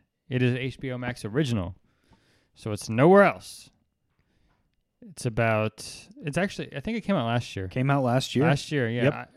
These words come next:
Speaker 1: which I was telling Jesse, it's probably one of my, it is probably my favorite modern Christmas movie that has come out in a while. Stars Neil Patrick Harris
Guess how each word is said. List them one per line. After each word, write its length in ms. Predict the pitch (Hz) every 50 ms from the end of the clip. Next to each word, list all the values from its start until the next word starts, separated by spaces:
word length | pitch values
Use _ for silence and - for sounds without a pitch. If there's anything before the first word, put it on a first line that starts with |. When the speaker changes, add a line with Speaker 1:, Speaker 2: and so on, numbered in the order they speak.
| - 165
Speaker 1:
which 160 | 139 139 -
I 60 | 156
was 140 | 143 135 -
telling 220 | - 156 147 131 123
Jesse, 240 | 127 139 127 - 127
it's 80 | 113
probably 240 | - - 143 131 127
one 100 | 123 123 123
of 60 | 120
my, 140 | 117 110 110
it 920 | 117 - - _ _ _ _ _ _ _ _ _ _ _ _ - 131 131
is 160 | 139 143 139
probably 220 | - - 143 135 127
my 140 | 123 117
favorite 420 | 113 - - 135 131 117 120 117 117
modern 440 | 123 120 120 117 120 117 117 113 107
Christmas 380 | - 120 113 - - 101 87 -
movie 320 | 107 104 95 95 98 95 - _ _ _ _ _ _ _ _ _
that 80 | - 113
has 140 | 113 -
come 180 | - - 127 120
out 80 | 107 110
in 60 | 104
a 60 | 101
while. 340 | 104 107 107 104 95 95 - _ _ _ _ - - _ _ _ _ _ _ _ _ _ _ _ _ _ _ _ _ _ _ _ - _ _ _
Stars 340 | - - - - 147 131 -
Neil 140 | 123 123 123
Patrick 340 | - - 139 135 - 139 123
Harris 520 | - - 113 117 123 147 - - - -